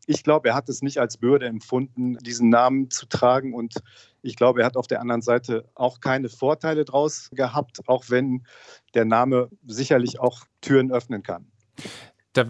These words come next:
Speaker 2: will ich noch einmal einhaken. In der Doku kommt auch Sabine Kehm vor, die Managerin von Mick und dann auch von Michael Schumacher. Und sie beschreibt an einer Stelle ziemlich klar, wie systematisch die Karriere von Mick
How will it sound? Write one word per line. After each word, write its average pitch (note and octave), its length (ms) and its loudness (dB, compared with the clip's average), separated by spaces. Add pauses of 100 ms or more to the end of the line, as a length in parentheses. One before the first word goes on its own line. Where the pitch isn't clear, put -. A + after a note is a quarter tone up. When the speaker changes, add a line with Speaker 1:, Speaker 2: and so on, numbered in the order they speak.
Speaker 2:
will B2+ 260 -2
ich D3 80 -2
noch C#3 120 2
einmal C3 200 2
einhaken. B2 420 -2
In A#2 120 -4
der G#2+ 200 2
Doku C#3 420 -2
kommt B2 420 -4
auch A#2 280 0
Sabine A2+ 380 -2
Kehm B2 300 -2
vor, - 180 -4
die A#2 80 -2
Managerin A#2 540 0
von A2 200 0
Mick A#2 200 0
und A#2+ 140 0
dann A#2 140 0
auch - 140 0
von G#2+ 760 -2
Michael B2 360 -4
Schumacher. C#3+ 500 -2 (400)
Und C3+ 300 0
sie B2+ 160 -2
beschreibt C3+ 340 -2
an - 80 -4
einer C3 180 -4
Stelle B2+ 320 -2 (160)
ziemlich C3+ 360 -2
klar, B2+ 340 2
wie A#2 60 -2
systematisch A2+ 880 -4
die A#2+ 100 -6
Karriere A2+ 440 -2
von G#2+ 420 -4
Mick - 500 -8